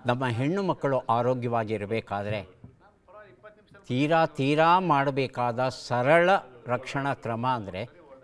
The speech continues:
ದಿನಕ್ಕೆ ಒಂದು ಸೊಪ್ಪನ್ನು ತಿನ್ನೋದು. ಯಾವ ಸೊಪ್ಪಾದರೂ ಸರಿ, ಯಾವ ರೀತಿಯ ಸೊಪ್ಪಾದರೂ ಸರಿ, ಹೇಗಾದರೂ ಅಡುಗೆ ಮಾಡಿ ಒಟ್ಟಿನಲ್ಲಿ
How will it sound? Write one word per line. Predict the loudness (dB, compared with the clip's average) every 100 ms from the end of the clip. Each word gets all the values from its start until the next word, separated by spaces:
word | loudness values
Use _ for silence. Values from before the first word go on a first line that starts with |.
| -8 -2
ದಿನಕ್ಕೆ | -2 -2 -6
ಒಂದು | -6 -6 -8
ಸೊಪ್ಪನ್ನು | -10 -12 -10 -10 -10 -12
ತಿನ್ನೋದು. | -14 -14 -16 -18 _ _ _ _ _ _ _ _ _ _ _ _ _
ಯಾವ | 4 6 8 6 4 0
ಸೊಪ್ಪಾದರೂ | -4 -6 0 0 0 -4
ಸರಿ, | -6 -8 -8 -8
ಯಾವ | -4 -2 -2
ರೀತಿಯ | -8 -8 -6 -6
ಸೊಪ್ಪಾದರೂ | -6 -10 -4 -4 -4
ಸರಿ, | -8 -8 -8 -10 -14 _ _ -8
ಹೇಗಾದರೂ | 0 2 6 4 4 0
ಅಡುಗೆ | 0 -2 0 0
ಮಾಡಿ | 0 0 -2 -4 -12 _ _ -4
ಒಟ್ಟಿನಲ್ಲಿ | -2 -2 -4 -4 -2 -6